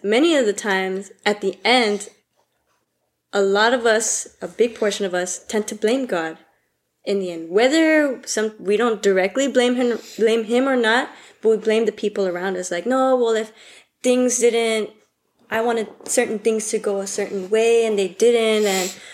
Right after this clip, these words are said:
why did, why, God, why did you let these things happen?" Well, you go look back and, like, did you pray? Did you leave it in the hands of God? And it's how, how you mentioned where, where God,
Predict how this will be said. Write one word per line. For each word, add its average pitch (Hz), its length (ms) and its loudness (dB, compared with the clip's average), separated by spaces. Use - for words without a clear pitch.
why 214 180 4
did, 214 220 -2
why, 233 220 2
God, 208 360 0
why 208 160 0
did 214 220 0
you 220 160 2
let 208 340 2
these 214 220 -2
things 196 320 0
happen?" 226 520 -2
Well, 196 280 4
you 190 180 -4
go 214 200 2
look 190 280 0
back 240 340 0
and, 190 200 -6
like, 170 240 -10
did 170 160 -8
you 180 100 -6
pray? 214 380 2
Did 226 220 -2
you 196 340 0
leave 190 240 2
it 240 80 4
in 254 100 0
the 262 160 -2
hands 262 160 0
of 247 100 0
God? 247 320 0
And 214 100 0
it's 208 160 -2
how, 233 220 0
how 240 180 0
you 277 160 2
mentioned 214 540 2
where, 190 340 0
where 196 280 2
God, 254 720 0